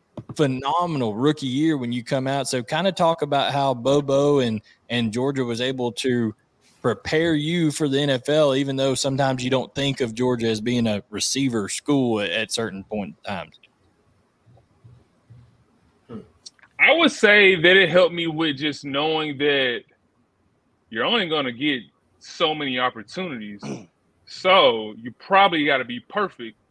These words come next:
Speaker 2: in your four or five opportunities that you're gonna get because, you know, just being at Georgia with T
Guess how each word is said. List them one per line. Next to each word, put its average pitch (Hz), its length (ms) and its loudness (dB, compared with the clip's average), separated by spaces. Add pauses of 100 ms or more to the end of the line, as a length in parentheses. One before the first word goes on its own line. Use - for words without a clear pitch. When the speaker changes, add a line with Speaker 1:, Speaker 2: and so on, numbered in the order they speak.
(140)
Speaker 2:
in 120 80 -14
your 131 160 -6
four 147 300 -6
or 131 100 -6
five 131 220 0
opportunities 127 640 -8
that 135 180 -6
you're 135 100 -8
gonna 120 220 -6
get 127 360 -4 (260)
because, 127 640 -4
you 175 80 -4
know, 147 180 2
just 135 220 -12
being 147 160 -2
at 131 120 -4
Georgia 139 300 -4
with 110 160 -16
T 117 160 -18